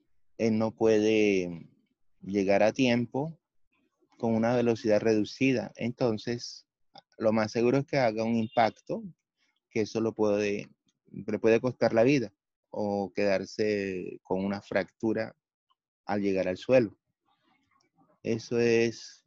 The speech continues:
lo que básicamente se estudia en un gráfico acelerado, aceleración versus tiempo.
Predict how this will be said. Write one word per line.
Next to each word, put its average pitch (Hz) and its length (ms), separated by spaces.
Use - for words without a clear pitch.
lo 107 140
que 107 140
básicamente 131 840
se 180 120
estudia 127 680
en 107 180
un 110 280
gráfico 127 400
acelerado, 120 800
aceleración 104 920
versus 113 420
tiempo. 160 400